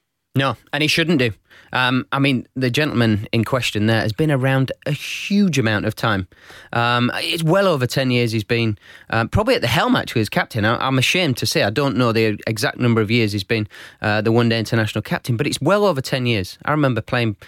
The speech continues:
in Bangladesh back in two thousand and three, and he was playing then. I even think he took over the leadership some, sometime around then. Um, no, they, they have every reason to be confident, particularly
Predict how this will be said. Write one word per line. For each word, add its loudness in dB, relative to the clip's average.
in -2
Bangladesh 0
back -6
in -2
two 0
thousand 0
and 0
three, 2
and 2
he 4
was 0
playing 0
then. 4
I 2
even 2
think -2
he -2
took -2
over 2
the 2
leadership 0
some, -2
sometime -2
around 2
then. 2
Um, 0
no, 4
they, 0
they -2
have 0
every 0
reason 2
to -4
be -2
confident, -2
particularly 0